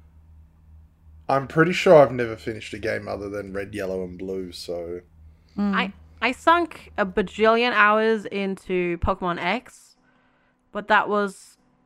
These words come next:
Speaker 3: during the time I was literally traveling through Japan, uh, with another person who had, uh, the Y edition, so we, we, I don't know, that,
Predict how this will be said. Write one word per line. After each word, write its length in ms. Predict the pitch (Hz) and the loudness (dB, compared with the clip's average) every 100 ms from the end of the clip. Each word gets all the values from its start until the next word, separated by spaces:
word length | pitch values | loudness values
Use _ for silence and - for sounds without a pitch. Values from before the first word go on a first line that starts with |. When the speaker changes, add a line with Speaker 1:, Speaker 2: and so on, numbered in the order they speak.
| _ _ _ - | _ _ _ -2
Speaker 3:
during 220 | 226 214 | 0 0
the 80 | 196 | 0
time 280 | 233 208 202 | 4 4 4
I 80 | |
was 240 | 185 185 180 | 0 -2 -2
literally 380 | 190 190 190 185 | -4 -4 -4 -2
traveling 500 | - 175 180 180 180 | 4 4 4 -2 -4
through 200 | 185 180 | -6 -6
Japan, 560 | 175 190 180 202 240 _ _ _ _ _ _ _ - | -4 -2 -2 -2 -8 _ _ _ _ _ _ _ 0
uh, 300 | 180 175 175 | 2 4 2
with 260 | 185 202 214 | 0 0 2
another 300 | 196 196 196 | 2 2 4
person 400 | 208 202 - 202 | 2 2 -2 -4
who 80 | |
had, 440 | 196 190 190 190 - - | 2 4 4 2 -6 -8
uh, 400 | 180 175 175 170 - - | 0 2 2 0 -4 -6
the 180 | 185 175 | -4 -2
Y 240 | 165 185 | 0 0
edition, 580 | 208 220 233 269 262 269 | 0 0 -2 -2 -4 -4
so 640 | - 190 185 185 180 175 _ _ _ _ 185 | 0 2 4 2 0 -4 _ _ _ _ -8
we, 800 | 202 202 202 196 196 190 185 - | -4 -2 -2 -2 0 2 2 0
we, 240 | 185 175 - | -6 -6 0
I 60 | |
don't 100 | 196 | 2
know, 240 | 180 175 - 196 | 4 2 -4 -2
that, 200 | 233 | 0